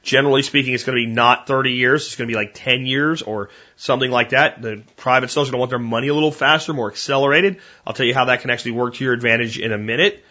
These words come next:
Um, but that's it. And then the title transfers, we go down to a, a, a, an office and we do the closing and all of the things, just like a mortgage, except there's not all this hoopla and, and hoops to jump through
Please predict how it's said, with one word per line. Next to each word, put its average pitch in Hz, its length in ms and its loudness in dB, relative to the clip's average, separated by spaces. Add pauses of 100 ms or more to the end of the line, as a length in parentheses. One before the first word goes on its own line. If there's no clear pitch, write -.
(280)
Um, 117 440 4 (300)
but 127 140 -2
that's 135 300 4
it. 160 300 4
And 127 180 -2
then 131 400 0
the 127 140 -4
title 170 420 2
transfers, 156 480 0
we 147 100 -2
go 143 200 0
down 139 340 2
to 190 200 2
a, 160 140 0
a, 147 60 2
a, 127 640 0
an - 80 -6
office 156 540 2 (340)
and 123 80 -4
we 131 80 0
do 143 120 2
the 127 100 0
closing 190 580 2
and 139 100 0
all 208 400 4
of 240 60 4
the 220 80 2
things, 220 280 0
just 156 320 0
like 247 200 2
a 233 80 2
mortgage, 226 580 2 (240)
except 202 240 0
there's 165 160 -2
not 185 140 4
all 208 140 6
this - 200 0
hoopla 151 880 4 (180)
and, 143 220 0
and 139 180 -2
hoops 196 300 2
to 170 100 -2
jump 139 320 2
through 139 460 2